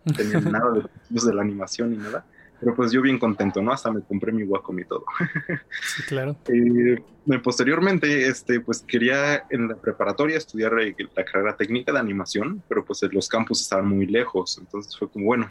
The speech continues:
Speaker 1: pues, buscar otra opción, ¿no? No, no hay de otra.
Speaker 2: <laughs>
Speaker 1: Eh, y, y me fui a electrónica y, pues, quizá ahí en electrónica estuve, este, pues, pues, bastante bien y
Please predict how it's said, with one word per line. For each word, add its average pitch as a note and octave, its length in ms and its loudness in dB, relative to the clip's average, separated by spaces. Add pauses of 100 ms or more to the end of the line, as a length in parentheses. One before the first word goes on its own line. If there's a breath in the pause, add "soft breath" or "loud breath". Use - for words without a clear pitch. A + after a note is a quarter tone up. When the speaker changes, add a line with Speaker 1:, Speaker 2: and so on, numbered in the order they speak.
(120)
Speaker 1:
pues, - 240 -6
buscar G#2+ 260 -2
otra F#2+ 180 0
opción, F#2+ 320 -2
¿no? C#3+ 120 0
No, B2+ 200 -6 (360 loud breath)
no B2 80 2
hay A#2 100 4
de A2+ 80 4
otra. G2+ 480 -2
Speaker 2:
<laughs> - 100 -6
Speaker 1:
Eh, G#2+ 760 0
y, C3+ 200 6
y - 20 6
me C#3+ 120 4
fui A3 140 2
a G#3+ 40 4
electrónica F#3+ 520 0
y, C#3 60 2
pues, - 480 -6
quizá C#3 220 -2
ahí F3 80 2
en F3 100 0
electrónica C#3+ 480 -2
estuve, C3 320 2
este, G#2 280 -2
pues, - 360 -4 (600 soft breath)
pues, A2+ 180 0
bastante D#3+ 340 0
bien G3+ 460 2
y D3 280 2